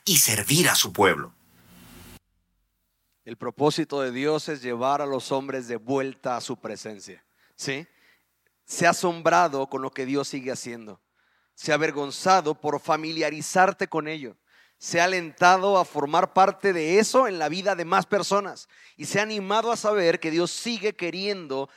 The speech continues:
Speaker 2: tener comunión contigo.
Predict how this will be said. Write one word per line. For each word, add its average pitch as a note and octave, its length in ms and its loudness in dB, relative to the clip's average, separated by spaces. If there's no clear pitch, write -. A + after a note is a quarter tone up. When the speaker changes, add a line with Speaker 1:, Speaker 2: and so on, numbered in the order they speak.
Speaker 2:
tener E3 480 0
comunión C#3+ 720 -6
contigo. B2+ 1400 -8